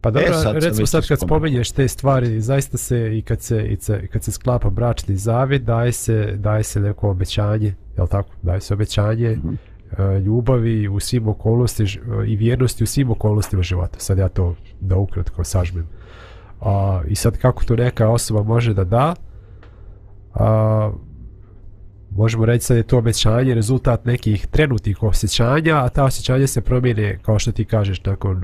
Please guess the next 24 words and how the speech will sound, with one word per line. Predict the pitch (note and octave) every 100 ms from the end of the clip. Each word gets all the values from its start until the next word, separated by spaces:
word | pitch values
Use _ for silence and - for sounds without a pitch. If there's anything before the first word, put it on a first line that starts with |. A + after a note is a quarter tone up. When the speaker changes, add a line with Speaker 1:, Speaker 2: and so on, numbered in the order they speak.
| -
Speaker 1:
sedam | - - G#2 F2+
dana | G2 A#2+ C#3+ C#3+ C3+
i, | C3 B2+ B2 - - - -
<laughs> | D3 - C#3 - -
i | A2
šta | - A#2+ A2+
onda. | G#2+ E2+ - - - - - -
Ali, | - A2 A#2+ A#2
ali | A#2 B2+
ja | D3
mislim | G3 G#3+ F3
da, | F3 E3 - - - - - - - - -
a, | C3+ C3+ C3+ C3+ C#3 C3+ C3+ C3 - - - - - - - - - -
da | A#2+
zato | C3+ D3+ -
i | D#3+
ne | D#3
treba | - E3+
davat | C#3 D3+ D#3 - C3+
obećanja | C3 C3 C3+ - B2+ C#3 C3
pod | - A#2 A2
nekim | A2 B2+ - - A2+ G#2+
trenutnim | - C3 A#2+ G#2+ A2 G2
dojmom | A2 A2+ A2+ G#2 F#2